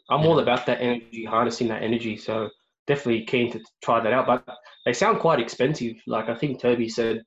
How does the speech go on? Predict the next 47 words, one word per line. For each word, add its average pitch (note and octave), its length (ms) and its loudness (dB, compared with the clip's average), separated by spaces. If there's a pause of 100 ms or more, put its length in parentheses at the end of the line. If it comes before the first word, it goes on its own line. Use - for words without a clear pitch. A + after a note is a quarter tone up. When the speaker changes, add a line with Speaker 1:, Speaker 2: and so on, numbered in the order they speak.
(400)
Speaker 1:
it - 100 -10
can A#2 160 -4
cost - 260 -2
up A#2+ 140 -2
to A#2+ 140 2
a G2+ 60 -4
thousand A2+ 400 0
bucks A#2 400 -2
just B2+ 160 -12
to A#2+ 80 -8
get A2+ 140 -4
a G#2+ 60 -2
little A2 260 -6
device. A2+ 640 -4 (300)
Um, A2 360 -6 (1700)
Speaker 2:
Yeah, A#2+ 140 -2
man, G2+ 240 -8
no, A2 160 -6
Speaker 1:
Yeah. A2 200 0 (180)
Speaker 2:
it's, - 240 -12
it's - 160 -8
not D#3 120 -2
cheap, A2 280 -4
depending B2 340 -2
on, A2 80 -4
like, G2+ 180 -4
the G#2 100 -8
headsets G2+ 540 -4
or G2 200 -4
whatever, G2 400 -4 (100)
whatever G#2+ 260 -14
you're G#2 120 -14
looking G#2 240 -18
at G2 100 -20
getting G#2 300 -18
specifically. - 580 -20
But, G#2 120 -18 (120)
yeah, A2+ 80 -10
there's G#2+ 160 -12
a A2+ 40 -12
bunch, C#3 420 -10
there's A#2 160 -10
more E3+ 180 2
coming A#2 460 -2
on G#2+ 80 -6
the G#2 80 -6
market, G#2 480 -2